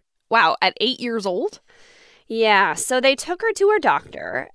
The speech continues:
Speaker 2: and her doctor ended up referring them to a specialist. The condition that she was eventually diagnosed with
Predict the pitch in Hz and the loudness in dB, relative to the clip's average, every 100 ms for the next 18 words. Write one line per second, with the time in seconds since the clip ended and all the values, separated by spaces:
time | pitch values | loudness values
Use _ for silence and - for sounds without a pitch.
0 | _ - 220 214 202 208 240 233 247 - | _ -2 0 2 0 -4 -2 0 0 0
1 | 277 - 220 214 - 202 - 190 185 190 | -2 -2 -2 -2 -2 -6 -2 0 0 0
2 | 180 180 180 - 151 156 - 156 160 - | 0 -2 -6 -8 -6 -6 -6 -6 -6 -8
3 | - - 320 - - - 220 - - - | -8 -4 -2 -4 -6 -8 -10 -12 -14 -20
4 | - - - - 240 294 285 349 359 339 | -20 -20 -18 -4 -2 0 0 0 0 0
5 | 311 311 277 233 - 202 196 196 165 196 | 0 -2 -2 -4 -2 -2 0 -2 -2 -2
6 | 190 170 170 202 220 - 214 | -2 0 0 2 2 2 0